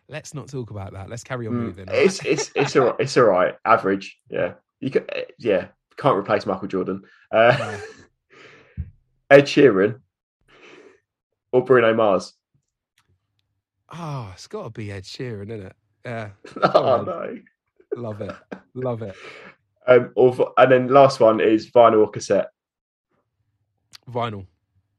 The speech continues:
Speaker 1: Vinyl all day. Even though I don't actually have a vinyl collection, I appreciate every single D J that does, but I kinda feel like I missed the boat with that one. I might start it one day, but I just need a bit more space in my flat.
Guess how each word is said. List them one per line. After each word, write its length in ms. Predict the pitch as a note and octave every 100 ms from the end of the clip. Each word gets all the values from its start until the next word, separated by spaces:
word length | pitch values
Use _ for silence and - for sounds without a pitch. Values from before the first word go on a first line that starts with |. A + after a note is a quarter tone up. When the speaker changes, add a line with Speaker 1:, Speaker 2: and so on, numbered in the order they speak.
| _ _
Speaker 1:
Vinyl 240 | C#3+ C3+
all 140 | A#2+ A#2+
day. 220 | G#2+ G#2 G2+ _ _ _ _ -
Even 280 | F#3 E3
though 360 | D#3+ C#3 A#2+ C3 _ -
I 60 |
don't 300 | C3 D3+ C#3
actually 300 | B2+ - C3
have 180 | B2 B2
a 40 | A2+
vinyl 320 | B2 B2 A2+
collection, 420 | A#2+ A#2+ - C3+
I 80 | C#3
appreciate 500 | A2 C#3 A#2+ B2 B2 -
every 260 | C3+ A#2+
single 260 | A2+ A#2+ A2+
D 220 | A2 A#2+
J 160 | A2+ A2
that 140 | G#2
does, 360 | - A2+ C3 - _ _ _ _
but 60 | C3
I 120 | C3+
kinda 240 | - D3
feel 200 | B2+ C#3
like 140 | B2 A2+
I 40 |
missed 300 | B2+ C3 -
the 80 | -
boat 240 | A#2 C3
with 100 | C3+
that 160 | C3 B2+
one. 180 | B2+ C#3
I 40 |
might 260 | D#3+ F3+ -
start 280 | - D3 A2+
it 100 | A#2+
one 220 | C#3 C3+
day, 120 | G#2+
but 120 | G2 G#2+
I 40 |
just 200 | G#2+ A#2
need 140 | B2+
a 40 | A#2
bit 160 | A#2+
more 140 | G#2+ G#2
space 400 | - A#2+ A2+ -
in 60 |
my 80 | G2
flat. 360 | F2 A2+ G2